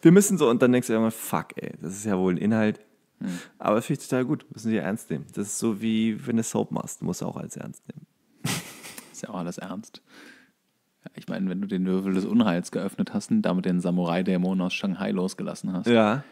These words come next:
Speaker 1: dann ist scheiße, dann ist Kacke
Speaker 2: Ja,
Speaker 1: am Dampfen.
Speaker 2: dann ist Tatonka erstmal da und das heißt
Speaker 1: <laughs> Fasst das sehr gut zusammen, Kollege.
Speaker 2: Ja.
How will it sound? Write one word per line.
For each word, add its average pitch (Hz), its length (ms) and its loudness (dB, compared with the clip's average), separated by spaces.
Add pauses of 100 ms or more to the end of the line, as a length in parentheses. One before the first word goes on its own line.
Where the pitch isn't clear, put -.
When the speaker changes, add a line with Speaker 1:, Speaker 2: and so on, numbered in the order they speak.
(300)
Speaker 1:
dann 95 160 2
ist 156 160 0
scheiße, 147 400 2
dann 110 160 0
ist 120 120 -4
Kacke - 220 0
Speaker 2:
Ja, - 60 6
Speaker 1:
am 113 80 0
Dampfen. 120 260 0
Speaker 2:
dann 107 100 8
ist 113 160 6
Tatonka 120 400 0
erstmal 101 300 0
da 113 220 0
und 90 60 0
das 95 120 -2
heißt 92 200 0
Speaker 1:
<laughs> 117 1900 6
Fasst 139 300 -2
das 120 160 6
sehr 127 160 8
gut 165 300 0
zusammen, 131 340 8
Kollege. 95 520 4
Speaker 2:
Ja. 117 280 -2